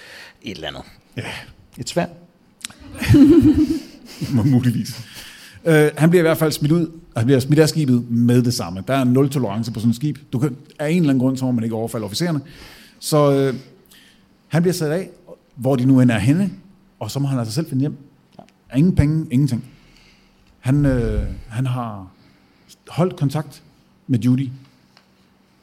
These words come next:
Speaker 1: Ja.
Speaker 2: Og hun møder ham faktisk. Han kommer på toget og tager toget til, øh, til Houghton.
Speaker 1: Hmm. Altså Judy sygeplejersken.
Speaker 2: Ja, nemlig. Og Judy møder ham på stationen. Og hun behandler ham som, altså, der er ikke nogen, der er ikke nogen seksuel spænding mellem dem. Det er ikke, slet ikke på den måde.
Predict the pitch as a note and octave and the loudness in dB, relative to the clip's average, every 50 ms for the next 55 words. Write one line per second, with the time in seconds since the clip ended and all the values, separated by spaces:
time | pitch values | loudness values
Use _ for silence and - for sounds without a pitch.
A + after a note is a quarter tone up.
0 | _ _ - - A#2+ - A2 A2+ C#3+ C#3+ C#3 C3+ C#3+ E3 G3 F#3+ E3+ D3+ B2+ C#3+ | _ _ -14 -10 -6 -2 2 4 4 6 6 4 4 4 2 2 0 -4 -4 -6
1 | D3 B2+ B2+ - - C3 A#2+ C#3+ C#3+ C3+ C#3 C#3+ - - G3+ F#3+ D#3+ A#2+ G#2+ A#2 | -8 -10 -8 -8 -6 -6 -4 -2 -2 -2 -4 -4 -6 -4 -4 -4 -4 -6 -8 -12
2 | - _ _ - C3+ - - D#3 D#3+ D3 - F3 E3+ D#3 C3+ B2 B2 - C#3 B2 | -16 _ _ -16 -14 -12 -10 -10 -10 -8 -6 -6 -4 -4 -4 -6 -6 -4 -4 -2
3 | A#2+ A#2 A2+ G#2+ G#2 G2 - A2+ F#2+ C#3 E3 D#3+ - D3 C3+ B2+ - - - - | -2 -2 -2 -4 -6 -6 -8 -8 -6 -6 -6 -6 -6 -10 -10 -12 -14 -16 -10 -8
4 | G2+ F#2+ F#2+ G2 G2+ - - - A2 G#2 G2+ - G#2+ G#2 G2+ G2+ - - G2+ G2 | -6 -6 -8 -10 -14 -14 -10 -10 -8 -8 -8 -6 -6 -6 -6 -6 -8 -8 -8 -8
5 | - - G#2 G2+ - - - F#2 F#2 - B2+ A2+ A2+ A#2+ B2+ B2 B2+ - - _ | -8 -10 -12 -12 -12 -12 -14 -14 -10 -8 -4 0 2 2 2 0 -2 -8 -18 _
6 | _ _ - - - _ - C3 F#2 G2+ C#3+ E3+ E3+ F3 E3+ C#3 C3+ D3 E3+ F3+ | _ _ -20 -20 -18 _ -10 -8 -4 -2 -2 0 0 0 2 2 2 2 0 0
7 | E3+ C#3+ C3 B2 C3+ B2 B2 C#3 - F#3+ F#3+ E3+ D3+ C3 B2 B2 A#2 - _ _ | -2 -2 -2 0 -2 -2 -4 -8 -8 -8 -8 -8 -8 -8 -10 -12 -14 -18 _ _
8 | _ _ _ _ _ _ _ _ _ _ _ _ _ _ _ - - _ _ _ | _ _ _ _ _ _ _ _ _ _ _ _ _ _ _ -20 -20 _ _ _
9 | _ _ _ _ _ _ _ _ _ _ _ _ - - G2 G#2+ G#2 G#2 D3 F3 | _ _ _ _ _ _ _ _ _ _ _ _ -12 -8 -6 -6 -4 -4 -6 -6
10 | E3+ D#3 C#3 B2 - B2 A2+ B2+ - - B2+ A2+ B2+ E3+ F#3+ G3 F#3 F3 F3+ E3+ | -6 -8 -10 -10 -10 -10 -10 -8 -6 -4 -4 -2 -2 -2 -2 -2 -2 -2 -4 -4
11 | - C#3+ F3 F3+ F3+ E3 E3+ D#3 - - E3+ E3 C#3+ - D#3 D3+ E3 F3 E3+ D#3+ | -4 -4 -2 -2 -2 -2 -4 -4 -4 -4 -4 -4 -4 -2 0 0 2 2 0 0
12 | D#3 D3 C3+ A#2+ A#2+ A#2 C#3 E3 G3+ F#3+ E3+ F#3 F#3+ - D#3+ F3 F3 D#3+ D3 D3+ | 0 -2 -2 -2 -2 -2 -2 -2 -2 -4 -4 -4 -4 -4 -4 -2 -2 -2 -2 -2
13 | D3+ | -4